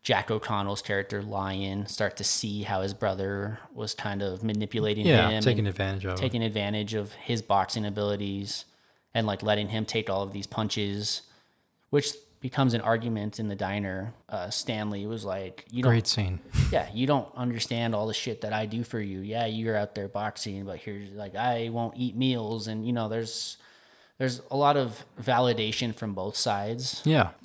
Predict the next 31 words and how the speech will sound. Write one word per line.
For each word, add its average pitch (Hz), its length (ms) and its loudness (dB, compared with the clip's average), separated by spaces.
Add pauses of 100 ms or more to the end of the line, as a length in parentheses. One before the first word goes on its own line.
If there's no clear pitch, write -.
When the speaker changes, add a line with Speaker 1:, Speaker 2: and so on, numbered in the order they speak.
(100)
Speaker 1:
And 123 140 0
it's, - 400 -2 (100)
I 147 60 0
don't 156 100 4
know, 123 140 4
it 131 100 4
was, 143 540 2 (720)
it 156 60 -4
was 139 100 -2
very 147 260 6
real. 127 480 2
It 110 120 0
was 107 240 -6 (420)
kind 117 240 -2
of 104 300 -6 (540)
heartbreaking 120 640 2
in 113 100 0
a 110 60 0
sense. 110 580 0
And 107 420 -2 (180)
I 123 80 2
thought 123 200 6
it 107 140 0
was, 113 560 0
like 123 180 -4
you 127 80 0
said, 117 320 4
it 98 180 -2
was - 720 -4 (100)
honorable 110 680 2
of 101 300 -4